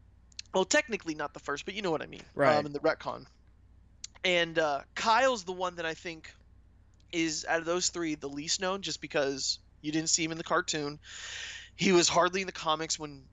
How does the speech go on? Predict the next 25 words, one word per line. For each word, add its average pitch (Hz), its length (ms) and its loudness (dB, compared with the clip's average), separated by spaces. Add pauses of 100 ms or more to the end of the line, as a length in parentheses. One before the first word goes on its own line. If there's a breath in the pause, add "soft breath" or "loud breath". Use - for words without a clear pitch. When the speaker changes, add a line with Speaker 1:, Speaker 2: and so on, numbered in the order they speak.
(160)
Speaker 1:
you 139 100 -12
know, 117 80 -8
the 147 120 -4
last 143 360 0
however 143 260 0
many 143 140 -10
years. 143 280 -4
He's 160 160 -2
been 147 180 -4
kind 143 300 -2
of, 135 160 -6
he 143 140 -10
wasn't 196 220 2
even 165 340 -4
really 170 240 2
a - 20 -2
Green 143 240 -8
Lantern. 165 420 -4 (140)
He's 151 200 -4
been, 151 220 0
like, 143 280 -4
the 139 80 2
White 135 260 2
Lantern. 117 380 -12 (680)
Speaker 2:
Yeah. 131 280 2